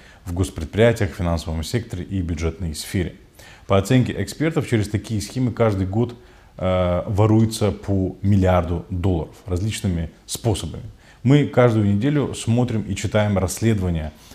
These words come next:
наших коллег-журналистов, которые разоблачают различные схемы воровства публичных средств, где восемьдесят миллионов, где сто миллионов, э, и так далее. И таких схем очень много, и только крохотная часть разоблачается журналистскими расследованиями.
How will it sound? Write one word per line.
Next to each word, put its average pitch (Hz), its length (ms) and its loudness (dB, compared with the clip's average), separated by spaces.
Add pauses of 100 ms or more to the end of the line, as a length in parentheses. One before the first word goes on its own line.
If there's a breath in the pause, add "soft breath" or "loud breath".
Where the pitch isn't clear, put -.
(120)
наших 101 340 0
коллег-журналистов, 92 840 0
которые 82 440 -4 (220 loud breath)
разоблачают 95 800 2
различные 85 480 -2
схемы 90 400 -2 (240 loud breath)
воровства 90 600 2
публичных 82 540 -6
средств, 82 320 -4
где 82 220 -2
восемьдесят 98 460 -4
миллионов, 85 340 -2
где 78 120 -4
сто 107 200 -4
миллионов, 87 340 -2 (400 loud breath)
э, 78 260 -4
и 98 60 -2
так 87 200 -2
далее. 80 260 -2 (320 loud breath)
И 104 80 -2
таких 110 260 0
схем 139 280 2
очень 117 280 2
много, 107 380 6
и - 160 -6
только 92 440 0 (300 loud breath)
крохотная 101 560 4
часть 117 420 4
разоблачается 87 800 0
журналистскими 85 600 -2
расследованиями. 78 640 -2